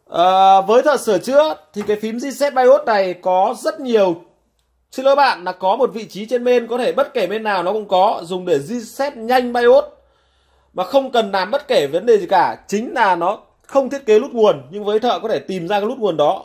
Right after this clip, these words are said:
mà ở trên main nhờ kẹp tắt nhíp. Cái sự khác biệt nữa này các bạn này,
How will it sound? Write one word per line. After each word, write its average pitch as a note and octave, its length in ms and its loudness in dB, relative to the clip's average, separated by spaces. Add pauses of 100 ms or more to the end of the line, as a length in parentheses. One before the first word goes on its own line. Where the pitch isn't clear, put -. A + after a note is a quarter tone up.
mà D#3 260 -4 (640)
ở F3+ 160 4
trên G#3+ 200 0
main G#3 300 2 (340)
nhờ F3+ 240 0
kẹp F#3 180 -2
tắt B3 120 0
nhíp. C4+ 200 -4 (1300)
Cái G#3+ 100 -2
sự B3+ 160 2
khác D4 220 2
biệt A3 200 4
nữa B3 140 0
này B3+ 100 0
các A#3 80 -4
bạn A#3+ 100 -2
này, E3 140 -6